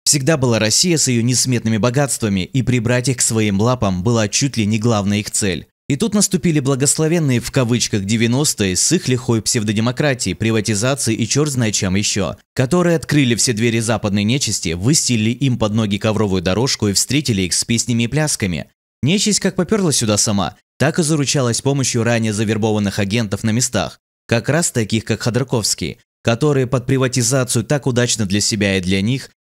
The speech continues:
и раздербанили нашу государственную собственность. Но тут к власти в России пришёл Путин, которого очень долгое время никто на Западе и в стане нашего олигархата не воспринимал всерьёз.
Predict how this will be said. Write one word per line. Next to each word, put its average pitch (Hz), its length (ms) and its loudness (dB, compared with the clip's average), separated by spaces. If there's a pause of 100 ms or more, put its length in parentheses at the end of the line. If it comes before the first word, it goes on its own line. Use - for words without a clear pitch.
(100)
и 160 100 2
раздербанили 147 720 2
нашу 120 320 0
государственную 104 560 0
собственность. - 640 -2 (100)
Но 175 100 2
тут 226 220 -2
к - 80 -6
власти 185 340 2
в 151 80 -2
России 160 340 2
пришёл 147 380 -2
Путин, 110 380 0
которого 117 380 0
очень 135 360 -2
долгое 110 320 2
время 123 320 0
никто 107 300 0
на 120 120 0
Западе 107 420 0
и 123 160 -2
в 117 60 -2
стане 110 360 0
нашего 104 400 0
олигархата 101 580 -2
не 107 120 2
воспринимал 107 520 0
всерьёз. 101 560 -2